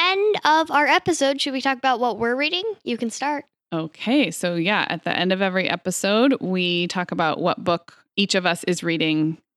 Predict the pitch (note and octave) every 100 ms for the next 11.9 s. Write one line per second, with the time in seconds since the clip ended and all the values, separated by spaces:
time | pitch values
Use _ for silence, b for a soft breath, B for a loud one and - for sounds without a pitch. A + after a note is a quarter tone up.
0 | _ E3+ D#3 - A3+ G4 _ B B B
1 | B B F#3 F3+ F3 - F3 E3 - G#3
2 | A#3+ D#4+ F#4 F4+ - A#3+ A3 A3+ - -
3 | - - F#3 - E3+ - E3 E3 E3+ _
4 | F3 E3 D#3+ D#3+ D#3+ - - - D#3+ -
5 | _ - G3+ A#3 B3+ C4+ C4+ D4+ D4 -
6 | G3 D3+ - E3 D#3+ D#3+ D#3 - F3+ F#3
7 | A#3 D4 - - F3+ E3+ D3 C#3 D#3+ D#3+
8 | F3+ G#3+ A#3+ E4+ F#4 b b b b b
9 | - - E3+ D#3+ D#3 D3+ - E3+ - D3+
10 | D3 D3+ C#3 D#3 - C#4+ - A#3 A3 G#3+
11 | G#3+ A3 - E3+ - F3+ E3+ E3 F3